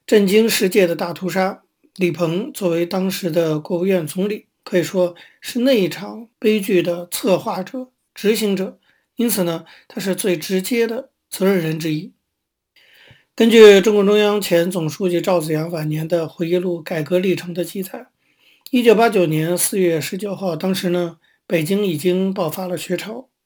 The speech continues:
但是赵紫阳还是按照既定的一个行程要去出访朝鲜。结果赵紫阳前脚刚走，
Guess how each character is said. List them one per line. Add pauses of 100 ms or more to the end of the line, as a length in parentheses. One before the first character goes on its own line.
(320)
但
是
赵
紫
阳
还
是
按
照 (200)
既
定
的
一
个
行
程 (260)
要
去
出
访
朝
鲜。 (840)
结
果
赵
紫
阳
前
脚
刚
走，